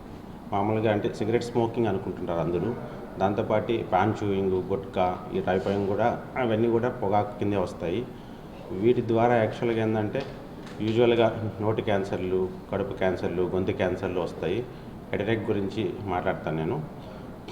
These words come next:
So ఇక్కడ ఏందంటే మెయిన్ ఈ, ఈ పొగాకులో ఏందంటే almost ఫోర్ హండ్రెడ్ types of chemicals ఉంటాయి, ఫోర్ థౌజండ్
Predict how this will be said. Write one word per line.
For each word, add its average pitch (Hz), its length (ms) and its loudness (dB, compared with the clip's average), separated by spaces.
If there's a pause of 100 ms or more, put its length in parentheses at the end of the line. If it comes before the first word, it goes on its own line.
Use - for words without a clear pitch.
(140)
So 110 140 2 (260)
ఇక్కడ 123 240 2
ఏందంటే 123 320 4
మెయిన్ 110 440 2 (960)
ఈ, 110 160 2 (260)
ఈ 90 60 -2
పొగాకులో 120 540 4
ఏందంటే 110 500 2 (560)
almost 113 400 0
ఫోర్ 104 240 2
హండ్రెడ్ 104 380 0
types 117 160 2
of 120 120 0 (140)
chemicals - 360 0
ఉంటాయి, 82 260 -2
ఫోర్ 98 240 0
థౌజండ్ 101 420 0